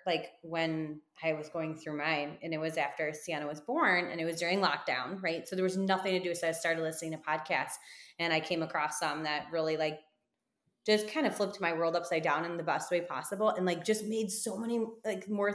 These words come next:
things make sense to me that never made sense before. Um, but it's interesting. It took,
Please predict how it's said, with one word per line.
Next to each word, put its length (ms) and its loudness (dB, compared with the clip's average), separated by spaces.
things 320 2
make 200 2
sense 540 2
to 100 -2
me 260 4
that 180 2
never 460 2
made 220 0
sense 380 -2
before. 580 -2
Um, 440 2
but 120 8
it's 120 6
interesting. 460 6
It 120 -2
took, 200 6